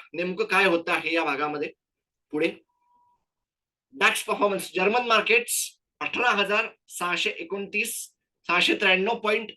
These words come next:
सदतीस, सव्वा, अ, पाव टक्क्याच्या आसपास घट होऊन बंद झाला जर्मन मार्केट. त्याच्यानंतर फ्रेंच मार्केट कॅक फॉर्टी आठ हजार नऊशे, आठ हजार चौऱ्याण्णव पॉइंट सत्त्याण्णव,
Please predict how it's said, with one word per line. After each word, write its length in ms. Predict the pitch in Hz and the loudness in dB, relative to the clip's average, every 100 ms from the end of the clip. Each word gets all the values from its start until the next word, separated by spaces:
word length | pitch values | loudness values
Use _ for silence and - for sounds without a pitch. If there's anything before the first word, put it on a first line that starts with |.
| - | -14
सदतीस, 680 | - 165 175 180 247 254 - _ _ _ _ | -8 -4 -4 -2 -4 -4 -12 _ _ _ _
सव्वा, 380 | - 180 185 190 | -6 0 2 2
अ, 220 | 170 160 | 2 2
पाव 380 | - - 185 226 | -2 0 2 2
टक्क्याच्या 400 | 208 - 202 202 | 0 -2 -2 0
आसपास 520 | 185 - 185 185 - _ _ _ _ _ _ _ _ _ - | -2 -4 -8 -10 -12 _ _ _ _ _ _ _ _ _ 0
घट 180 | 190 226 - | 4 4 0
होऊन 300 | - 170 190 | 0 2 2
बंद 220 | 185 180 | 2 4
झाला 320 | 196 175 175 196 _ _ _ _ _ _ _ 113 | 4 4 2 0 _ _ _ _ _ _ _ 0
जर्मन 360 | 180 196 208 | 2 4 4
मार्केट. 400 | 202 185 196 - | 4 4 2 -2
त्याच्यानंतर 640 | - - - - 185 180 208 | -4 -18 -10 -6 -6 -4 -6
फ्रेंच 300 | - 202 202 | 0 0 2
मार्केट 360 | 208 190 226 - - | 2 4 2 0 0
कॅक 220 | 196 196 | 2 2
फॉर्टी 520 | - 185 - 226 - _ _ _ _ _ _ _ _ _ _ _ _ _ _ _ | -4 -6 -4 -6 -6 _ _ _ _ _ _ _ _ _ _ _ _ _ _ _
आठ 240 | 185 240 - - - - - 180 | 4 4 4 -4 -6 -14 -8 -4
हजार 360 | 175 202 208 - 151 | 2 2 2 -2 -6
नऊशे, 540 | 165 170 190 196 190 - _ - 156 | -4 -2 0 0 -2 -8 _ -14 -6
आठ 240 | 156 165 | -6 -4
हजार 200 | 190 190 | -4 -4
चौऱ्याण्णव 520 | - 175 190 196 226 | -4 -2 0 0 -2
पॉइंट 220 | 208 208 | -4 -6
सत्त्याण्णव, 640 | 202 170 - 196 190 185 190 | -6 -8 -4 0 0 0 -4